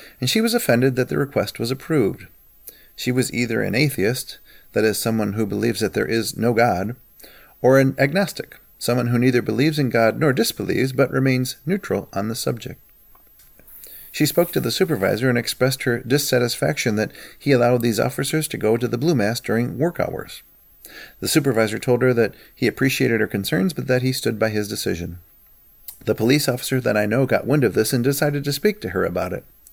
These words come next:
She told him that, as one who does not believe, she didn't appreciate others who do believe taking time away from work to go to the Mass. He acknowledged her concerns, but then proceeded to explain why it was important for them to go. He explained to her that,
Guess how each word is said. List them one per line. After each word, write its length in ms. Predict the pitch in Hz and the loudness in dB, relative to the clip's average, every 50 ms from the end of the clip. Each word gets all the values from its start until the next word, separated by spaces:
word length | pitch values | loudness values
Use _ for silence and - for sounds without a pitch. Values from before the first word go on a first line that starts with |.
| - - - - - - - | -20 -20 -20 -20 -20 -20 -8
She 160 | - - 151 | -4 -4 0
told 240 | - - 123 120 127 | 4 4 4 6 4
him 140 | 135 131 120 | 4 2 4
that, 280 | 117 117 117 - - - - _ - - - | 4 2 2 0 -6 -20 -20 _ -20 -14 -10
as 140 | - 98 101 | -8 -2 0
one 160 | 113 127 127 | 2 2 4
who 80 | 123 123 | 4 4
does 220 | 98 104 95 90 | 2 2 2 2
not 280 | 95 110 165 220 - - | 2 2 2 2 0 0
believe, 360 | 101 98 98 101 113 135 - - - - 143 - | -2 -2 -2 -2 -2 -4 -6 -10 -18 -18 -10 -4
she 140 | - 160 | 0 2
didn't 280 | 156 196 196 208 202 - | 2 4 4 2 0 -2
appreciate 540 | 151 - - 190 196 - - 123 120 - - | -2 0 0 0 0 2 2 2 2 2 0
others 300 | - 143 147 147 139 - | 0 0 2 0 0 0
who 120 | - 139 | -2 -2
do 280 | 131 117 110 170 233 247 | -2 -2 0 0 2 2
believe 480 | 185 113 92 95 98 113 151 160 - | 2 2 2 2 0 0 0 -2 -2
taking 320 | - - 131 131 170 151 139 | -2 -2 -2 0 0 -2 0
time 240 | - 139 143 147 143 | 2 2 2 2 2
away 220 | 127 117 120 131 | 2 4 2 2
from 240 | 131 - 160 143 107 | 2 0 -2 0 0
work 220 | 104 110 120 - | 0 0 -2 -2
to 80 | - 143 | -4 -2
go 220 | 113 98 95 98 | 0 0 -2 -2
to 120 | - 123 113 | -2 -2 -2
the 80 | 123 | 0
Mass. 520 | 143 156 170 160 107 87 92 - - - - _ _ - - - - _ - - - - - - - _ | 0 0 0 -2 -2 -4 -6 -10 -14 -16 -18 _ _ -20 -20 -20 -20 _ -20 -20 -18 -18 -18 -20 -20 _
He 140 | - 131 123 | 0 2 2
acknowledged 500 | 113 104 101 101 101 120 135 123 - - | 2 2 0 0 2 0 0 -2 -4 -8
her 120 | - - | -12 -6
concerns, 480 | - 127 110 107 - - 101 107 120 123 | -4 -4 -4 -2 -2 -2 -2 -2 -2 -2
but 120 | 123 127 120 | -2 -2 0
then 160 | 127 123 131 | 0 0 0
proceeded 400 | 131 139 127 - 143 139 135 131 | 0 -2 0 0 2 2 2 2
to 80 | - 123 | 0 -2
explain 460 | 127 - - - 135 135 135 135 113 | -2 -2 -4 -2 0 0 2 2 2
why 160 | 110 113 123 | 2 2 2
it 100 | 127 - | 2 0
was 120 | - 117 127 | 0 0 0
important 480 | 127 113 - 117 101 65 - 113 113 | -2 -2 0 -2 -2 -2 -2 -6 -4
for 80 | - 120 | -2 0
them 180 | 101 98 101 101 | 0 0 0 -2
to 80 | 110 | -2
go. 280 | 98 98 92 - - - - _ _ _ _ _ _ _ _ _ - - - - - - - - | -2 -2 -4 -4 -6 -10 -16 _ _ _ _ _ _ _ _ _ -20 -20 -20 -20 -20 -20 -20 -6
He 120 | - 135 143 | -2 0 0
explained 380 | - - - 170 170 170 - | 0 0 0 2 2 2 2
to 80 | 117 110 | 0 0
her 180 | 110 117 117 | 0 0 0
that, 240 | 107 113 110 - - | 2 0 0 -2 -6